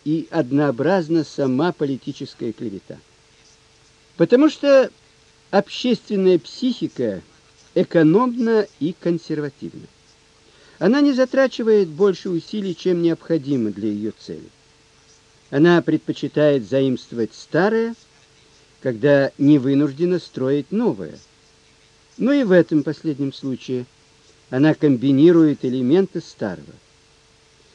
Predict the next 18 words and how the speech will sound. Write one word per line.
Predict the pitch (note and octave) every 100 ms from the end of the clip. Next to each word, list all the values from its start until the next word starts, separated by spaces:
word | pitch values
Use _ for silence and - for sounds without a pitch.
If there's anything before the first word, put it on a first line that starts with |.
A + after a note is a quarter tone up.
| _
Каждая | F3 F3 A#2 A#2 A#2 G2+
очередная | B2+ B2 C3 B2 G#2 C#3 A#2+
религия | G#2+ G#2+ G#3+ F#3+ G#3+ G3+ _ _ _ _ _ _ _
не | B2 D#3
создавала | D#3 F3 C3 D#3+ F3 A3 G3+ D#3+
заново | C3 D3 C3 A#2+ A2+
свою | - C3 D#3 C#3+
мифологию, | B2+ B2 C#3 C3+ A#2+ E2+ D#2+ D#2 _ - _ -
а | C#3+
лишь | D3+ C#3+ - _ _ _ -
перелицовывала | E3+ F3 E3 D#3+ - A3 G#3 F#3 F3+ E3+ D#3+ C#3+ -
суеверия | - - C#3+ C#3 B2+ G#2+ D#3+ A#3 G#3 G3 E3+ - -
прошлого. | E3 F3+ - - - - _ _ _ _ _ _ _ _ _ -
По | D#3
этому | F#3+ - C#3+ A#2+
же | G2 G2
типу | - A#3+ B3 B3+ - _ _ _ _ -
создавались | C#3+ C3 F3 C4 C4 -